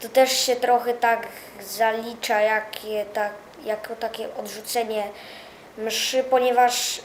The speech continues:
y, wiadomo, że msza to msza. Jak pójdę na wieczorną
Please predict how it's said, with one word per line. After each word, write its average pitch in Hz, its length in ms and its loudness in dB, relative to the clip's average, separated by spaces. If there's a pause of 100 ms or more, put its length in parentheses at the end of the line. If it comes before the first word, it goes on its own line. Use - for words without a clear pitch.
y, 220 460 2 (140)
wiadomo, 240 440 8
że 214 200 4
msza 208 400 2
to 226 160 -2
msza. 226 360 0 (120)
Jak 214 120 -2
pójdę 233 260 0
na 226 180 0
wieczorną 226 480 -2